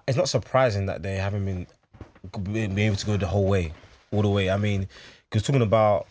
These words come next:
uh, flipping, maybe he's just saying this in front of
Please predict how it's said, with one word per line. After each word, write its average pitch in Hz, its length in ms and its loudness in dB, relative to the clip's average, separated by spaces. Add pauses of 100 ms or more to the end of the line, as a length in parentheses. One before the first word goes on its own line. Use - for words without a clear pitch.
(320)
uh, 85 340 -4
flipping, 90 1000 -4 (100)
maybe 151 300 0
he's 104 220 -2
just 110 140 0
saying 110 140 2
this - 180 -4 (160)
in 98 80 0
front 101 140 -2
of 90 60 -2